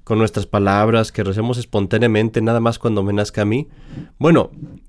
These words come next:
la Iglesia Católica también hace eso. La Iglesia Católica no nos dice que dejemos de rezar con nuestras propias palabras y con nuestro propio corazón, pero nos dice que además de eso, que además de eso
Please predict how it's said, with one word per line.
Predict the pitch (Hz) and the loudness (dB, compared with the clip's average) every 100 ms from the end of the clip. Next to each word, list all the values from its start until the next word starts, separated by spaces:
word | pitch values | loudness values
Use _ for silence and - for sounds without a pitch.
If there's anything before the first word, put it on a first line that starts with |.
| - | -6
la | 117 117 | 0 2
Iglesia | 139 147 175 | 2 2 0
Católica | 135 151 156 151 - | 0 2 2 0 0
también | 107 104 156 120 101 | 0 2 4 4 0
hace | 101 95 87 | -4 -4 -4
eso. | 85 - - - - - - | -6 -10 -16 -20 -20 -20 -8
La | 113 120 | 0 2
Iglesia | 156 170 | 4 2
Católica | 208 160 139 156 151 127 | 2 2 4 4 4 4
no | 135 | 4
nos | 147 127 | 4 4
dice | 127 120 110 107 | 2 2 0 0
que | 113 101 | 2 0
dejemos | 98 117 135 123 | 2 2 2 2
de | |
rezar | 104 101 - 107 107 113 - _ _ _ | 0 0 0 2 2 -2 -12 _ _ _
con | 110 107 | 0 2
nuestras | 101 101 | 0 -2
propias | - 110 127 | -4 -2 -2
palabras | 127 113 107 123 120 | 0 2 4 2 0
y | 117 | -4
con | 104 | -4
nuestro | 101 - 90 | -4 -4 -6
propio | 104 120 113 | -4 -2 -2
corazón, | 110 98 87 156 170 104 87 - - - - | 0 -2 -2 0 0 -2 -6 -14 -20 -20 -8
pero | - 110 | -2 0
nos | 110 110 | 2 0
dice | 127 151 | 0 -2
que | 123 | 0
además | 101 98 104 147 170 - | 2 2 2 2 2 -2
de | 123 139 139 | 0 2 4
eso, | 104 - 92 117 - _ _ _ _ _ _ _ _ | 2 0 -6 -6 -12 _ _ _ _ _ _ _ _
que | - | -2
además | 107 110 139 175 | 0 2 4 4
de | 170 | 4
eso | 113 - 92 120 | 4 0 -8 -12